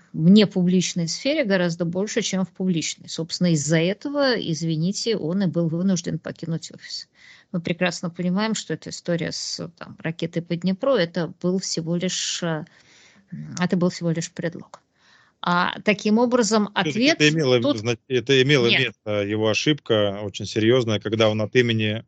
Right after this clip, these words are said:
Speaker 2: офиса президента сказал,
Speaker 1: Не
Speaker 2: что
Speaker 1: от имени
Speaker 2: это
Speaker 1: офиса президента, от имени своего. Мы ещё не так оговариваемся, и,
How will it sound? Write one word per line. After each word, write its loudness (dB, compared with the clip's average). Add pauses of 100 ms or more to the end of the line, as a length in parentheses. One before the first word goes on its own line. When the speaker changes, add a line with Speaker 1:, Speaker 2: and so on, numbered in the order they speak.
Speaker 2:
офиса -4 (540)
президента 2
сказал, 2
Speaker 1:
Не 2
Speaker 2:
что 0
Speaker 1:
от -2
имени 0
Speaker 2:
это -
Speaker 1:
офиса -2
президента, 0
от -4
имени 0
своего. -2 (300)
Мы 4
ещё 2
не 2
так -6
оговариваемся, 0
и, 0